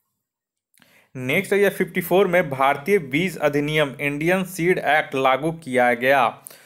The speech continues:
तो फिफ्टी फ़ोर का इसका सही आंसर हो जाएगा ऑप्शन सी, दो अक्टूबर नाइनटीन सिक्सटी नाइन से, ठीक है। तो फिफ्टी फ़ोर का यहाँ पे सी हो जाएगा। नेक्स्ट है ये फिफ्टी फ़ाइव में,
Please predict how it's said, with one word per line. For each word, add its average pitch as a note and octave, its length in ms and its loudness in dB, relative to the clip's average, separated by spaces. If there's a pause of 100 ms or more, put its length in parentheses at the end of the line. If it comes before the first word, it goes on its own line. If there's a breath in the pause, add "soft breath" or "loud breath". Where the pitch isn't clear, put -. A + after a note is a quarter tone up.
(160 loud breath)
तो C#3 80 -2
फिफ्टी C#3+ 320 -4
फ़ोर A3 300 0
का F#3+ 100 0
इसका F3 200 0
सही E3 320 0
आंसर E3+ 200 -2
हो E3+ 100 2
जाएगा E3+ 200 4
ऑप्शन C#3 300 0
सी, E3+ 300 -4
दो D#3 280 0
अक्टूबर D3+ 500 0
नाइनटीन C3 400 -2
सिक्सटी D#3+ 540 -6 (280 loud breath)
नाइन A#2 260 0
से, A#2+ 520 -2 (600)
ठीक D#3+ 160 -10
है। C3+ 240 -2 (640)
तो C#3 60 -6
फिफ्टी C#3 320 -6
फ़ोर D#3 260 0
का F3 100 0
यहाँ D#3 200 2
पे D3 200 -4
सी C3 240 -10
हो A#2+ 140 -4
जाएगा। A2+ 320 0 (540 loud breath)
नेक्स्ट C3+ 440 -2
है G3+ 80 4
ये G3+ 120 4
फिफ्टी F#3 340 -4
फ़ाइव E3 500 0
में, A2+ 340 -6